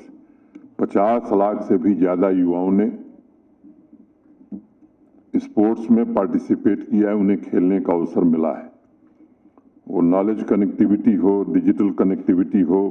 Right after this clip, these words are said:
फिजिकल कनेक्टिविटी हो, इसका भी विस्तार जम्मू कश्मीर ने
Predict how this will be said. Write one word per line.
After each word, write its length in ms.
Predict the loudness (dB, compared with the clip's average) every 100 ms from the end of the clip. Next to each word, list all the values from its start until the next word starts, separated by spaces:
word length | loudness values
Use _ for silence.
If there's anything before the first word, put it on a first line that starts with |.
| 0
फिजिकल 360 | 0 0 0 0
कनेक्टिविटी 720 | 0 0 0 0 0 0 0
हो, 180 | 2 0 0 -6 -12 -20 _ _ _ _ _ _ _ -20 -20 -20 _ -6 -4
इसका 360 | -4 -2 0 2
भी 160 | 2 2
विस्तार 460 | 0 0 0 2
जम्मू 280 | 2 2 0
कश्मीर 420 | 0 -2 0 0 2
ने 160 | 0